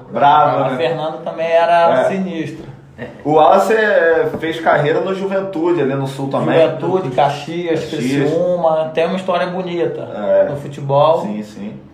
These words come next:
Speaker 2: Aí dali eu tive o convite pra ir pro Avaí.
Speaker 1: Mas,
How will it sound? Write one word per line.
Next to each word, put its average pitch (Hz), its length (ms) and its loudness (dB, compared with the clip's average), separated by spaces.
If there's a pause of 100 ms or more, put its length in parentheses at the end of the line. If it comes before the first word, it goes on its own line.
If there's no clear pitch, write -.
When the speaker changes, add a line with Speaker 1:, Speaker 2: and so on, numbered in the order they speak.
(380)
Speaker 2:
Aí 220 220 0
dali 214 480 2
eu 220 120 0
tive 220 180 -4
o 208 80 -4
convite 202 360 -2
pra 208 160 -2
ir 196 80 -4
pro 202 100 0
Avaí. 202 640 2 (840)
Speaker 1:
Mas, 208 240 0